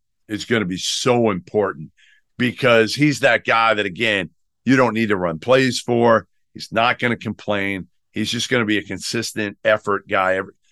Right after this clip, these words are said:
like, Shire, John will know exactly what he's getting from him, which from those freshmen, you're just not gonna know. Those guys are gonna have to earn their playing time. They're gonna all, I mean, you know, I, I, I think McCain will play a lot.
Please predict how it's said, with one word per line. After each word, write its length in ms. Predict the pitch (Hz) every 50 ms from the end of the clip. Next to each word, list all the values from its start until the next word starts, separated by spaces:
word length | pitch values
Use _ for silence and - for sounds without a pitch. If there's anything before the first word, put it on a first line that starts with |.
| _ _ -
like, 220 | - 107 101 80 _ _ _ _ _ _ _ -
Shire, 500 | - - - 131 123 127 123 120 123 117
John 300 | 104 123 127 127 123 120
will 100 | 117 113
know 280 | 110 117 113 104 95
exactly 420 | 92 87 85 110 110 107 - 104 101
what 160 | 95 98 104
he's 120 | 117 110
getting 260 | - 117 107 101 104 98
from 240 | - 98 95 95
him, 160 | 95 92 87 - _ _ _ _ _ _ _ _ _ _ _ _ _ _ _ _
which 580 | - 98 104 107 101 - - - - - - _ _ _ _ _ _ _
from 160 | - 127 120 120
those 160 | 123 113 -
freshmen, 500 | - - 151 160 151 - - 123 113 113
you're 100 | 113 117
just 220 | 117 123 - -
not 220 | 123 120 123 117 -
gonna 200 | 117 107 107 107
know. 240 | 113 139 165 143
Those 240 | - - 135 156 156
guys 240 | - 185 175 165 123
are 60 | 117
gonna 140 | 110 120 107
have 80 | 87 -
to 60 | -
earn 300 | 78 98 120 123 107 90
their 120 | 90 85
playing 340 | - - 113 123 120 95 82
time. 220 | - - - - - _ _ _ _ _ _ _ _ _ _ _ _ _ _ _ _ _ _ _
They're 100 | - 117
gonna 220 | 123 147 139 117 - -
all, 400 | 117 127 147 156 139 120 107 _ _ -
I 80 | 107 104
mean, 340 | 104 104 98 98 90 - - _
you 180 | - 123 123 95
know, 120 | 82 85
I, 180 | 92 95 101 98 - -
I, 120 | 101 110 - -
I 100 | - 104
think 260 | - - - 113 98
McCain 280 | 95 98 - - 113 101
will 80 | 95
play 200 | 85 - 101 92
a 60 | 85 82
lot. 300 | 80 82 71 62 -